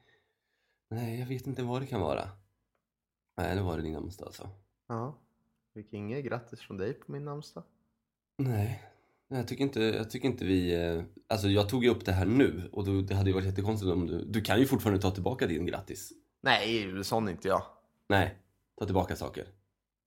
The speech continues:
Speaker 2: Nej, men inte grattis tar jag väl inte tillbaka.
Speaker 1: Nej, det är sant.
Speaker 2: Men du, på
Speaker 1: Nej,
Speaker 2: tal
Speaker 1: men
Speaker 2: om grattis också.
Speaker 1: Mm.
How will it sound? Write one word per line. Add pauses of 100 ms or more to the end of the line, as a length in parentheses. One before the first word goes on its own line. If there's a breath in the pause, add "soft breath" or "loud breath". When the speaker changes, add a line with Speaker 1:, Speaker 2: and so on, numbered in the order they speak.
(140)
Speaker 2:
Nej,
men
inte
grattis
tar
jag
väl
inte
tillbaka.
Speaker 1:
Nej,
det
är
sant. (920 loud breath)
Speaker 2:
Men
du,
på
Speaker 1:
Nej,
Speaker 2:
tal
Speaker 1:
men
Speaker 2:
om
grattis
också. (640 loud breath)
Speaker 1:
Mm.